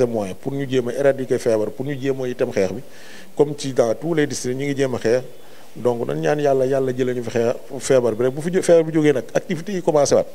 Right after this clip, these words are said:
dëkk bi xubaat parce que dëkk bi ni mu mel nii, tey jii bu fekkoon ne feebar bi amul pour nga ñëw fii, da ngay, da ngay dellu parce que da doon xaata, xaata, xaat comme c'est pas la peine. Mais nag tey feebar bi yàlla indi na ko fi, nan ne yàlla moo ko indi. Mënatuñu dem ci jàkka yi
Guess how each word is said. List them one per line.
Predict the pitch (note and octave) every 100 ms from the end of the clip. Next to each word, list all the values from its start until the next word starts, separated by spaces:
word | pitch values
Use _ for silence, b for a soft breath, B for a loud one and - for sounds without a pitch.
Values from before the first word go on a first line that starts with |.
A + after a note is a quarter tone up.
| -
dëkk | D3 F#3 G3
bi | E3+
xubaat | F3 E3+
parce | - D#3+
que | F3
dëkk | F#3
bi | D#3+ E3
ni | G3+
mu |
mel | F#3 D3+
nii, | C3 - B B B B B C#3+ - C3+ -
tey | E3 F3+
jii | E3+ D#3
bu | C#3+ C#3 D3 D3 C3+
fekkoon | E3+ F3 E3+
ne |
feebar | D#3+ E3 D#3
bi | D3
amul | C3+
pour | - E3+
nga | D#3+
ñëw | D#3
fii, | B2+ - B B B B -
da | D3
ngay, | D#3 D3+
da |
ngay | D#3 D#3
dellu | B2+ C3 F3+
parce | - - - -
que | D3
da | C3+
doon | D#3+ D#3+ C3+
xaata, | - D3 D#3 C#3+
xaata, | D#3 D3+ D3+
xaat | C#3
comme | F3+ D#3+
c'est | D#3
pas | C3+
la | A#2
peine. | G2 - C3
Mais | E3
nag | F#3+
tey | D#3+
feebar | - D#3 D#3 D3+
bi | C#3+
yàlla | D3 C#3+ B2
indi | C3+
na | A#2+
ko | C3+
fi, |
nan | F3+ F3 - E3+
ne | D#3 D3
yàlla | D3 D3+ C#3+
moo | B2+
ko | A2+
indi. | G#2+ - B B B B B B B B D3
Mënatuñu | E3+ E3 D#3+ D3
dem | C#3+
ci | C3
jàkka | C3+ B2 B2
yi | A#2 B2 D#3